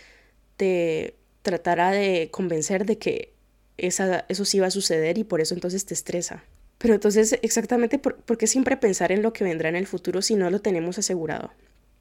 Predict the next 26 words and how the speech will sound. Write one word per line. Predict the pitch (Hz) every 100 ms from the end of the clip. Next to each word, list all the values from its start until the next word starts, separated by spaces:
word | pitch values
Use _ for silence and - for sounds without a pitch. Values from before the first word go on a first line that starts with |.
| _ _ - -
No | 180 170
sé. | 175 - _ _ - - - - _ _ _ _ _ -
¿Por | 214
qué | 220 240 - - _
preguntarse | - 269 262 196 190 208
siempre | 233 226 226
al | 220
tomar | 220 180
una | 185 196
decisión, | 214 196 - 170 170 185 _ _
"¿me | 208 202 196
arrepentiré | 190 180 180 175 180 165 170
en | 190
unos | 208 202
años?"? | 208 214 247 294 185
No |
sé, | 165 147 - - -
me | 226
hice | 226 233
un | 233
tatuaje, | 226 226 214 190 160 - - - _ -
entonces | 196 190 196 214
me | 214
hago | 208 214
un | 226
tatuaje | 220 233 233 247 233 247 240 240